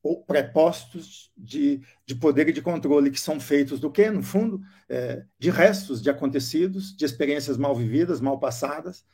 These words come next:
né, com frustrações, com ressentimentos, né, e, e, e aí um apego, né, uma, uma vez que isso gera miséria, né, um apego a uma vontade de escapar, né,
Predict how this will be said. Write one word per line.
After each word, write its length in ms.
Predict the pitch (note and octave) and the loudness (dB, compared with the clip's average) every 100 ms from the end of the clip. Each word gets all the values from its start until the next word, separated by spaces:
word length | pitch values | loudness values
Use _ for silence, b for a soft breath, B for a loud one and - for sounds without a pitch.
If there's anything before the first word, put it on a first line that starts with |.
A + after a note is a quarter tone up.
| b b | b b
né, 140 | C#3 | -8
com 180 | C3 C#3 | -4 -4
frustrações, 720 | B2+ C3+ C3 B2 A#2+ D3 E3+ | -2 -2 0 -2 0 -2 -2
com 140 | - C3+ | -4 -4
ressentimentos, 840 | C3 C#3 B2+ B2+ B2+ D#3 - G3 b b b | -4 -4 -6 -6 -6 -8 -12 -20 b b b
né, 240 | C3 C3+ - | -8 -6 -4
e, 760 | C#3+ C3+ C#3 - C3+ C3 B2+ A#2+ B | 0 2 2 2 0 0 -2 -4 B
e, 60 | - | 0
e 40 | - | 4
aí 240 | C#3+ D#3+ | 6 4
um 180 | F3 D#3 | 4 2
apego, 640 | C3 - F#3 G3 B2 A#2 | -2 6 8 8 6 0
né, 220 | A2+ C3 - - - B2 - | 0 -4 -6 -10 -10 -10 -12
uma, 200 | C#3 D3+ | -6 -6
uma 220 | - C3+ | -4 0
vez 180 | B2 D#3+ | 4 2
que 60 | - | 2
isso 160 | - | -4
gera 260 | C3 C#3 C3 | 2 4 2
miséria, 480 | B2+ G#2 C3+ F3 D2+ b - | -2 2 2 2 -4 b -14
né, 140 | B2+ - - | -12 -12 -6
um 140 | D3+ | -4
apego 540 | C#3 - F3 G3 G3 | -4 2 8 8 8
a 20 | C3+ | 4
uma 160 | C3 | 0
vontade 540 | B2 B2+ B2 C#3 C#3 A#2 | -2 -2 2 2 0 -6
de 180 | A#2+ | -6
escapar, 640 | A#2+ A#2 A#2+ A#2 C#3+ E3 F#3+ _ _ | -6 -6 -6 -2 -2 -2 -4 _ _
né, 200 | B2+ C#3 | -10 -10